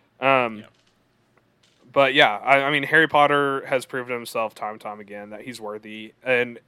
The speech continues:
Speaker 1: yes, maybe it would take him a little bit to decide that he is worthy, but I think by the end of the books, like, he understands that, like, yeah, he is the chosen one. Like, he is,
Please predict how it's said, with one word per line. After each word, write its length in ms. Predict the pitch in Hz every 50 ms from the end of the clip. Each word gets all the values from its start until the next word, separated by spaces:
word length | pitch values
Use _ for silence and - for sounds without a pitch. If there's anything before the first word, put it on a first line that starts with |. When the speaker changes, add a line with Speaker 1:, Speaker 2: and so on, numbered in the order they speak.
| _ _ 110
Speaker 1:
yes, 400 | - 131 135 135 139 131 - -
maybe 560 | 131 127 123 127 131 131 131 135 135 131 131 - _ _ _ _ _ _ _ _ _ _ _
it 160 | 151 139 123
would 180 | 139 139 139 139
take 220 | - 143 135 131
him 120 | 156 151 151
a 60 | 139
little 320 | 123 120 123 123 131 135
bit 300 | 127 135 139 139 131 - -
to 600 | - 143 135 127 123 123 123 120 117 113 113 - _ _
decide 680 | - 139 131 - - - - 123 113 113 123 135 139 131
that 160 | 131 123 -
he 360 | - - 139 127 120 - 120 - _
is 260 | - 117 120 131 131 -
worthy, 340 | 139 147 160 165 165 170
but 120 | 160 143 127
I 40 | 131
think 180 | - 165 160 -
by 100 | 180 180
the 160 | 175 160 -
end 140 | 135 143 151
of 80 | 147
the 60 | 135
books, 400 | 117 110 - 123 127 120 - -
like, 160 | 135 117 113 -
he 260 | - - 143 135 127
understands 640 | 123 123 123 120 117 - - - 110 110 110 107 101
that, 200 | 101 98 - -
like, 260 | 101 101 98 _ _ _ _ _ _
yeah, 200 | - 123 117 113
he 180 | 113 - 143 131
is 280 | 117 127 131 131 127
the 140 | - 139 127
chosen 500 | 117 - - 123 113 113 110 - 131 113
one. 280 | 113 113 113 110 110 110
Like, 200 | 110 117 113 -
he 360 | - - 135 117 113 117 110
is, 560 | 101 104 110 113 113 110 110 107 - - -